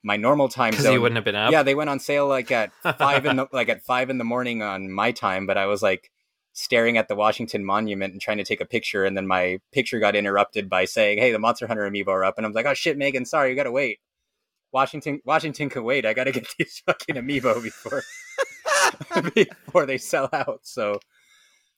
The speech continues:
Speaker 1: and so crisis averted ultimately, but fuck, I was so stressed out. I thought they were gonna be the first physical amiibo that I wouldn't have except for Box
Speaker 2: Shit.
Speaker 1: Boy, which I'm never gonna get because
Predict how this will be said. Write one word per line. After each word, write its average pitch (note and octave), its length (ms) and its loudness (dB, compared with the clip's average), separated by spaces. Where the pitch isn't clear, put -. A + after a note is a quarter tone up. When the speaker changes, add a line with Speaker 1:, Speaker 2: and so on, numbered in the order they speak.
Speaker 1:
and A#2 140 2
so G#2+ 360 4
crisis C3 420 2
averted G#2+ 400 2
ultimately, F#2+ 540 0
but E2+ 220 -8
fuck, G2 320 2
I G2 80 2
was F#2+ 120 0
so A2+ 100 -4
stressed - 360 -4
out. F#2+ 240 0
I A#2 40 -2
thought C3+ 180 4
they C3+ 80 6
were C#3 80 4
gonna C3+ 140 4
be B2+ 80 0
the A2+ 100 2
first - 360 -2
physical A#2+ 360 -2
amiibo A2 360 0
that F#2 100 2
I F#2+ 60 2
wouldn't G#2 280 -4
have G#2+ 260 0
except F2+ 340 -4
for F#2+ 120 -4
Box F#2 300 0
Speaker 2:
Shit. G2+ 320 2
Speaker 1:
Boy, E2+ 40 -8
which E2+ 200 -8
I'm F2+ 120 -4
never F#2+ 260 0
gonna E2 180 -6
get D#2+ 220 -4
because - 680 -8